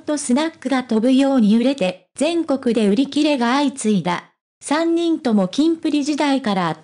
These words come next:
倒的な人気がありましたが、独立後に平野さんと神宮寺さんは個人で、Instagram、岸さんはXを開設したことで、ますます人気上昇の勢いに拍車がかかっている感じですよね。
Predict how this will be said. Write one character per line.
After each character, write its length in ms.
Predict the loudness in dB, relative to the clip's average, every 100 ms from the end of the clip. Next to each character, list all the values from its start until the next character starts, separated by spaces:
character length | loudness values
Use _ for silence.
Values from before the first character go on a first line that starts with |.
| -2
倒 180 | -2 0
的 280 | -4 -2 0
な 100 | 2
人 280 | 2 2
気 160 | -2 -2
が 160 | 0 0
あ 60 |
り 120 | 2
ま 140 | 2 0
し 100 | -4
た 180 | -4 -2
が、 140 | -4
独 240 | -4 -2
立 280 | 0 0 -2
後 120 | 0
に 140 | 0 0
平 280 | 0 0 2
野 140 | 0
さ 220 | 0 -2
ん 80 | 0
と 180 | 0 -2
神 240 | 0 0
宮 280 | 0 2 2
寺 140 | 0
さ 200 | 0 2
ん 100 | 2
は 140 | 0 -2
個 160 | -2
人 280 | 2 4 4
で、 320 | 4 0 -4 _
Instagram、 840 | 0 0 -2 -4 -2 0 2 2 2
岸 240 | -2 -8
さ 220 | 0 2
ん 20 | 2
は 120 | 2
X 500 | -2 -4 -10 -4 -2
を 80 | -2
開 260 | -2 -4
設 300 | -2 -4 -4
し 240 | -6 -4 -4
た 140 | -4
こ 100 | -4
と 160 | -2 -2
で、 300 | -2 -4 _ -6
ま 120 | -4
す 160 | -2
ま 140 | -2 -2
す 100 | -2
人 260 | -2 -2
気 120 | -4 -2
上 240 | 0 -2
昇 300 | 0 0 2
の 160 | 0 -2
勢 260 | -2 0 2 2
い 80 | 2
に 280 | 2 0 -6
拍 220 | -8 -6
車 160 | -4 -2
が 120 | -2
か 140 | -4
か 140 | -4 -4
っ 60 |
て 280 | -2 0 2
い 40 |
る 120 | 2 0
感 260 | 2 2
じ 140 | 2 0
で 100 | -2
す 140 | -2
よ 140 | 0
ね。 320 | 0 -2 -6